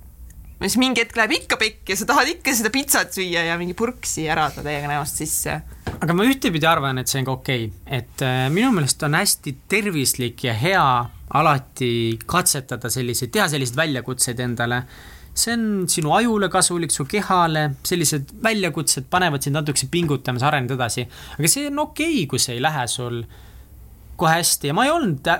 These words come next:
Speaker 2: kuidagi väga õnnetu näiteks, kui see imehommik ei tulnud, äh, kohe alguses välja. Aga kusjuures imehommik eesmärk üldse oli see, et kui sul hommik on super hea, et siis sa üldse elus suudad rohkem saavutada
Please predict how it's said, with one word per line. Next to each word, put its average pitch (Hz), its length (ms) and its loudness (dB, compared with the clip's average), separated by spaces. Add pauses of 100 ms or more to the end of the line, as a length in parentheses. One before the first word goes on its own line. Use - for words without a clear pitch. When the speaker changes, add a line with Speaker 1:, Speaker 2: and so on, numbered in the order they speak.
Speaker 2:
kuidagi 135 480 2
väga 139 320 2
õnnetu 131 400 -2
näiteks, 120 320 -4
kui 131 140 0
see 135 100 2
imehommik 131 640 0
ei 117 60 -4
tulnud, 120 340 -4
äh, 139 380 -2 (100)
kohe 139 160 4
alguses 131 480 0
välja. 123 240 0 (220)
Aga - 100 2
kusjuures 185 320 2
imehommik 160 540 0
eesmärk 135 420 0
üldse 139 300 0
oli 117 100 2
see, 143 160 0
et - 80 -14
kui 123 160 -2
sul 120 160 -2
hommik 170 480 0
on 117 80 0
super 139 320 0
hea, 131 160 4
et 113 140 -4
siis 123 100 -2
sa 143 80 2
üldse 160 400 0 (480)
elus 139 380 2
suudad 117 260 -2
rohkem 131 320 0
saavutada 120 680 0